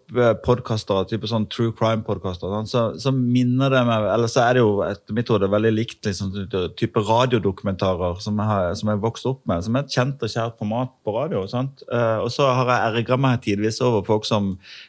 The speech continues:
tror at bare de får mikrofon, så kan de lage radiodokumentar, som er en sjanger som jeg har veldig høy respekt for. Det er en vanskelig sjanger. Eh, men noen av de gamle heders, altså de velegnede do-, eh, former for å fortelle med lyd, har nå fått sin, eh,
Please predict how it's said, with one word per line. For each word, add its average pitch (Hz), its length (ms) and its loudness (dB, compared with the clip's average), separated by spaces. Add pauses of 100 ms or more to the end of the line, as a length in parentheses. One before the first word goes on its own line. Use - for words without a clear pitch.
(100)
tror 135 400 4
at - 120 -4
bare 113 180 4
de 113 100 -8
får 110 160 4
mikrofon, 110 400 0
så 110 120 -4
kan 107 120 0
de 104 80 2
lage 101 320 2
radiodokumentar, 98 960 0
som 110 120 -2
er 107 80 0
en - 120 -2
sjanger 110 320 0
som 104 80 -8
jeg 101 120 -4
har 98 80 -4
veldig 101 220 -2
høy 101 140 -2
respekt 123 400 -8
for. 82 160 -4
Det 101 80 0
er 107 120 0
en 98 200 -4
vanskelig 98 480 -6
sjanger. 117 360 -4 (520)
Eh, 98 200 -2
men 117 300 2 (460)
noen 147 300 2
av - 20 2
de 165 80 4
gamle 139 240 4
heders, 131 720 2 (260)
altså 113 240 -2
de 123 80 2 (320)
velegnede 123 1160 2
do-, 104 100 0 (100)
eh, 101 240 2
former 120 560 2
for 104 160 2
å 101 80 -4
fortelle 127 320 2
med 110 80 4
lyd, 117 300 2 (180)
har 117 160 2
nå 120 160 4
fått 117 220 -2
sin, 107 280 2
eh, 104 360 0